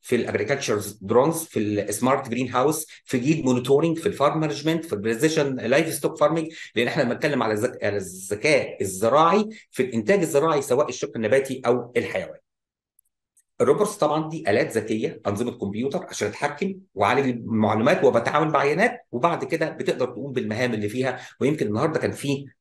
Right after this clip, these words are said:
آه، معرض ومؤتمر في الرياض، آه، كنت حضرته قبل المحاضرة، كان عن الذكاء الاصطناعي وعن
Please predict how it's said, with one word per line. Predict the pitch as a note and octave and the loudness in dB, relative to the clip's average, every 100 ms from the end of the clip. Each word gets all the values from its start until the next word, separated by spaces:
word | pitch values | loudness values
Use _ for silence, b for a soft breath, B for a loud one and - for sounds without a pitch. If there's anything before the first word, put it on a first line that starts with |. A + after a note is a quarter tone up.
| - | -2
آه، | G2+ G2+ G2 F#2+ F#2+ F#2 | 0 2 0 -2 -4 -2
معرض | G#2+ C3+ A#2+ F#2+ - | 2 4 4 0 -6
ومؤتمر | G2+ A2 G#2 G#2 G#2 - A#2 G#2+ G2+ G2+ | 0 4 4 2 -4 -4 -2 -2 -4 -8
في | G2 B2 G#2+ | -4 -4 -2
الرياض، | G2 G#2 C3 A2 - | 0 2 2 0 -2
آه، | G#2 G2 F#2+ F#2+ G2 F#2 - | -2 -2 -4 -6 -8 -12 -12
كنت | - G#2 | -8 -4
حضرته | G#2+ B2 - D#3+ D#3+ b b b - | 0 0 2 -2 -4 b b b -2
قبل | A3+ G#3+ | 0 2
المحاضرة، | F#3+ - C3+ F3 F#3+ - _ - | 0 2 4 4 4 -2 _ 0
كان | B2+ B2 | 2 2
عن | A#2 A2+ | 2 2
الذكاء | G#2+ G2 G#2+ | 2 0 0
الاصطناعي | G2 - A2 A2 | 0 0 2 2
وعن | G2+ A2+ | 2 0